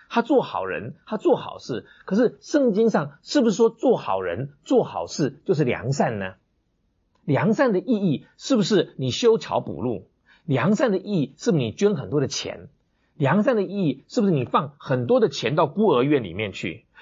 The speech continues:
良善的意义是不是你做很多这样子的好事，让这个结果临到人呢？事实上，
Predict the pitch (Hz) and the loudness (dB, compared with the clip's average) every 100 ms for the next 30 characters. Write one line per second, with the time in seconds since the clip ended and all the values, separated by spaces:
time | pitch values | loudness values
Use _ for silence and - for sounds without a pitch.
0 | - 160 135 208 214 220 190 196 190 139 | -8 -2 0 2 2 0 -4 -4 -4 -4
1 | - - 220 175 143 240 147 - 117 110 | -4 0 2 2 2 0 0 -6 -6 0
2 | 202 214 330 269 170 135 123 - 104 82 | 2 2 2 2 0 -2 -6 -4 -4 -4
3 | 82 - 240 143 - _ - 226 165 175 | -6 -4 -2 -2 -4 _ -4 -2 -2 -6
4 | - 113 170 123 87 87 117 151 107 78 | -6 -2 -2 -2 -6 -6 0 0 0 -4
5 | 92 113 135 _ _ _ _ _ - - | -4 -6 -6 _ _ _ _ _ -8 -4
6 | 131 120 135 98 | -4 0 0 -2